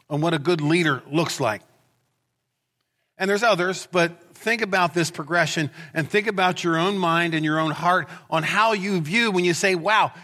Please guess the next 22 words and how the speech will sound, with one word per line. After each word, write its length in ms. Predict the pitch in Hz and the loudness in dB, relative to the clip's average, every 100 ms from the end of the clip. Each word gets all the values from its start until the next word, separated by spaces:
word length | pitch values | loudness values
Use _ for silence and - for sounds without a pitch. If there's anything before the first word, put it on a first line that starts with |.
| - | -6
you 100 | 233 | -2
know 80 | |
what? 220 | 247 247 175 160 | 2 2 0 -2
There 240 | 220 247 | 2 2
is 160 | 220 190 | 2 0
a 140 | 202 | -2
good 200 | 180 196 | 0 0
leader," 460 | 185 226 190 180 143 - - | 0 0 0 0 -2 -14 -20
what 500 | - 143 170 220 202 - - | -16 -6 0 2 0 -10 -20
you 400 | 151 175 208 202 - _ _ _ _ | -6 0 0 0 -4 _ _ _ _
put 320 | - 247 196 - - | -6 0 0 -2 -8
in 160 | 175 | -4
that 220 | 175 170 165 | 0 0 -2
category. 640 | 185 170 147 131 117 101 _ _ _ _ _ _ _ - | -2 0 -2 -4 -6 -8 _ _ _ _ _ _ _ -8
The 100 | 175 | -4
first 360 | 233 285 - | 0 0 0
is 180 | 220 196 | 0 2
a 40 | 175 | 2
good 200 | 202 226 | 0 2
leader 260 | 233 220 | 2 2
is 80 | 175 | 0
someone 360 | - 226 220 | 0 2 0